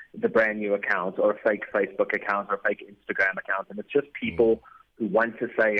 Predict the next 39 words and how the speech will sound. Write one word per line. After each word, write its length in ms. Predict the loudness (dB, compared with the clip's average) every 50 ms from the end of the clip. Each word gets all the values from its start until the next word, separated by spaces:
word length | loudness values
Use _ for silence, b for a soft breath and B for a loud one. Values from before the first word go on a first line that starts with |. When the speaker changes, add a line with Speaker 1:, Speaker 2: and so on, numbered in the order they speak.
| 0
Speaker 1:
horrible 360 | 2 2 2 2 0 -2 -2 -2 0
things 180 | 0 0 0
about 240 | 0 0 0 0 0
someone 280 | 0 0 0 0 0 0
else 160 | 0 0 0 -2
behind 300 | -2 0 0 0 0 -2
the 60 | -2
mask 340 | 0 2 2 2 0 0 -2
of 80 | -2
anonymity. 760 | -2 -2 -2 -2 -2 -2 -2 -2 -4 -2 0 0 0 0 -2 B B B B B _
And 160 | 0 2 2 4
so 160 | 4 2 2 2 0 -2
I, 60 | -2 -2 0
I 60 | 0 2
don't 160 | 4 4 4
really 320 | 4 2 2 0 -4 -6 -4
think 180 | -4 -4 -2 -2
that 140 | -4 -2 -2
this 100 | -4 -4 -4
is 100 | -2 0
the 80 | 2 4
way 220 | 4 4 4 4
to 40 | 2
go, 280 | 0 2 4 4 4
but 160 | 4 2 2 2
I 80 | 0 0
think 200 | 0 -2 0 0
this 120 | 0 0
is 160 | 0 -2 0
a 40 | 2
good 160 | 2 0 0 0 _
step 180 | 0 0 0 0
in 60 | -2
the 80 | -2 0
right 260 | 0 0 0 0 0
direction 520 | -2 0 0 0 0 0 -2 -4 -6 -4 -4
of 60 | -6 -2 0 2
how 140 | 2 2
we 240 | 2 0 -2 -4 -4